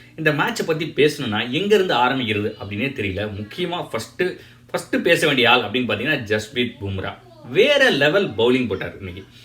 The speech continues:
ஆக்சுவலா ஃபர்ஸ்ட் ஓவர்ல பன்னெண்டு ரன் கொடுத்தவரு அடுத்த மூணு ஓவர் வந்து வெறும் எட்டு ரன் மட்டும்தான் கொடுத்தாரு. அதுவும் யார் இருக்கிறப்ப? விராட் கோலி, ஏ பி டிவிலியர்ஸ். இன்னைக்கு வேர்ல்டு கிரிக்கெட்ல அடிச்சு துவம்சம் பண்றதுல அவங்க ரெண்டு பேரை விட்டா ஆளே கிடையாது.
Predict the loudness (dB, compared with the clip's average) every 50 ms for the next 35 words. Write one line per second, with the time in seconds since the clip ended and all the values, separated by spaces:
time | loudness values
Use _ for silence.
0 | -20 -16 -4 -4 -4 -2 -2 -4 -6 -6 -4 -4 -6 -6 -4 -4 0 4 4 4
1 | 4 2 -2 -2 -2 -2 -2 0 2 0 0 0 -2 -6 -4 -2 -2 -2 0 -2
2 | -2 -4 -4 -6 -6 -6 -6 -2 0 0 0 0 0 -2 -2 -2 0 0 2 4
3 | 4 4 4 4 2 0 -4 -2 -4 -2 -2 -2 -2 -2 -2 -2 -2 -2 0 -2
4 | -2 -2 -2 0 0 2 2 2 0 -2 -4 -4 -4 -4 -6 -6 -6 -6 -6 -8
5 | -6 -6 -6 -10 -10 -14 -20 -20 -20 -20 -20 -10 -2 0 0 2 2 0 0 -2
6 | 0 2 2 2 2 0 -2 0 -2 -2 -2 -2 -6 -8 -8 -14 -20 -20 -14 -6
7 | -2 0 2 2 0 0 -4 -4 -2 0 0 0 0 -2 -4 -8 -10 -10 -8 -2
8 | 2 4 4 4 2 -2 -4 -2 -2 0 0 -2 -2 -4 -6 -8 -6 -6 -4 -2
9 | 0 2 2 2 0 -2 -8 -8 -6 -4 0 0 0 0 0 -2 -2 0 0 -2
10 | -4 -6 -6 -8 -6 -2 0 0 0 0 0 0 -2 -2 0 0 0 0 0 -2
11 | -2 -2 -2 -2 0 0 0 0 0 2 2 2 0 -2 -4 -14 -20 -20 -18 -12
12 | -8 -2 0 0 0 0 0 4 4 6 6 6 4 4 4 2 2 0 -2